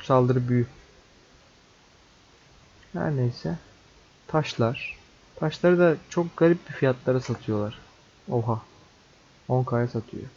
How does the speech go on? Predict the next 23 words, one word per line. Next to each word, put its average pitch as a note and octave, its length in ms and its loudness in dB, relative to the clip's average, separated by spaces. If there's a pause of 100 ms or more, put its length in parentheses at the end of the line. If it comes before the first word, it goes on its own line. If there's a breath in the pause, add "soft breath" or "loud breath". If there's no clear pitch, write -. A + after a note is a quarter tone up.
(180)
Oğlum C3+ 280 2
bu B2 120 2
şeyde B2 340 0
var D3 120 2
lan. D#3+ 300 -2
Potçuda A#2+ 460 2
var D#3 120 4
ondan. A2 320 0 (1120)
Dört, B2+ 160 2 (260)
dört C3+ 220 2
K'ya D3+ 220 4
satıyor B2 320 -2 (100)
potçu - 340 -8
onu. G#2 140 -4 (540)
<clears throat> G#3 340 8 (2750 loud breath)
İki C#3+ 300 0
level C3 240 2
enerji B2+ 420 2
taş. - 540 -8 (3750)
Bir C3+ 80 2
de D3+ 100 12
şunu D3 200 6
anlayamadım. A#2+ 580 4